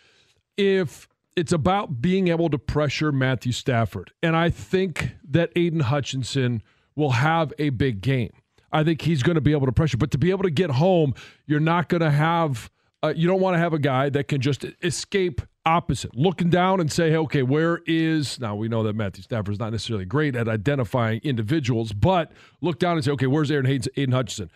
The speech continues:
If I'm gonna escape the pocket, I'm gonna escape opposite him." All right. Now you've gotta have somebody on the other side that keeps him in the pocket. We, I think Aleem McNeil,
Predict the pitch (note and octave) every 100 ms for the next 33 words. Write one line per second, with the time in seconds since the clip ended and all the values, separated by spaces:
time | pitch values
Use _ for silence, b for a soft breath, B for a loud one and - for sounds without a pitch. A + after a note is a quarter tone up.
0 | b _ C3 C#3+ D3 D3 C#3+ - D3 C3
1 | - D3 C#3+ A#2+ - B2 A2 - A2 -
2 | B2+ G2+ _ - C#3 - B2 G#2+ G2 C3
3 | - _ _ _ _ - A2 - b _
4 | C#3+ D3+ D#3 C#3 A#2+ C#3+ D3 C#3 D3 B2
5 | D#3+ D3 D3 C3+ C3+ C#3+ B2+ - F3 D#3
6 | C#3 - D#3 D3 E3+ F#3 G3 F3 C#3+ A2
7 | G2+ C3 D#3 D3 D#3 D#3 C#3+ C#3+ C3 D3
8 | C#3+ G2+ E3 F#3 E3+